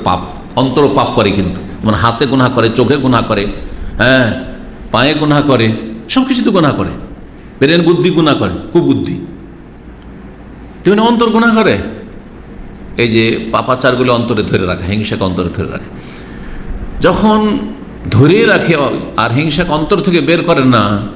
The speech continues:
অন-, দমন করার চেষ্টা করে না, তখন কি হয়? সেটার বহিঃপ্রকাশ ঘটে,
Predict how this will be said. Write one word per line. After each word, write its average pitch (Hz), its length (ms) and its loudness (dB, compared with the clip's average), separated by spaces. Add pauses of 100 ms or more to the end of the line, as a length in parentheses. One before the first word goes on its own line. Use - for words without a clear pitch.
(500)
অন-, 139 500 0
দমন 147 260 4
করার 202 220 2
চেষ্টা 180 260 -2
করে 135 160 -2
না, 135 120 0
তখন 165 260 0
কি 170 180 2
হয়? 156 180 2
সেটার 156 280 0
বহিঃপ্রকাশ 165 800 2
ঘটে, - 180 -8